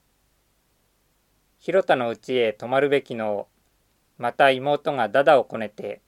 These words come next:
ぜひ病院に泊まれと言って聞かないから、やむを得ず狭いところへ寝たら、なんだか苦しくって寝つかれなかった。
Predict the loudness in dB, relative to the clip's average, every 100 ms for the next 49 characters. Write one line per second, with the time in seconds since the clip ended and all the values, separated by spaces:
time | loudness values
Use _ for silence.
0 | _ _ _ _ _ _ _ -4 -4 -8
1 | _ -2 0 0 -4 -8 -2 0 0 0
2 | -4 -8 -12 _ -8 -6 -6 -6 -6 -6
3 | -12 _ _ _ _ _ _ _ -4 -4
4 | -2 2 2 2 -4 -6 -8 -4 -4 -2
5 | -4 -2 0 -2 -4 -4 -2 -2 -6 _
6 | _ _ _ _ _ _ -2 0 2 2
7 | 0 -2 -4 -6 -6 -8 -10 _ -8 -6
8 | -10 -2 0 2 0 -4 -8 -8 -10